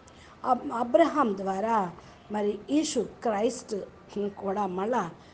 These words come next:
ముస్లిం ఆత్మ రచన కూడా జరిగింది. క్రిస్టియన్ ధర్మం రెండు వేల సంవత్సరాల నుండి, ముస్లిం ధర్మం పన్నెండు వందల సంవత్సరాల నుండి, సన్యాస ధర్మము, ఇలాగ అన్నీ వచ్చినాయి.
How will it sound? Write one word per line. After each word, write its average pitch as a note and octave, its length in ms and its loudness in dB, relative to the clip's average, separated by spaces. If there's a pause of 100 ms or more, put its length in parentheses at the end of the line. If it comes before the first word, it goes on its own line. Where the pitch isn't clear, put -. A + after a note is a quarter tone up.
(180)
ముస్లిం A3 380 -2 (180)
ఆత్మ G3 380 -6 (140)
రచన G#3+ 260 -4
కూడా G#3+ 220 0
జరిగింది. G3+ 480 -2 (420)
క్రిస్టియన్ C4 420 2
ధర్మం F#3+ 640 0
రెండు G3+ 240 -2
వేల G#3 220 0
సంవత్సరాల G3+ 600 -6
నుండి, G3+ 340 -4 (540)
ముస్లిం C#4 380 0
ధర్మం E3+ 420 -4
పన్నెండు G3+ 300 0
వందల G3+ 200 -2
సంవత్సరాల G3 540 -8
నుండి, G#3 420 -4 (420)
సన్యాస G#3+ 460 -2
ధర్మము, G3+ 580 -2 (420)
ఇలాగ F4+ 280 6
అన్నీ C4+ 320 4
వచ్చినాయి. F#3 420 -4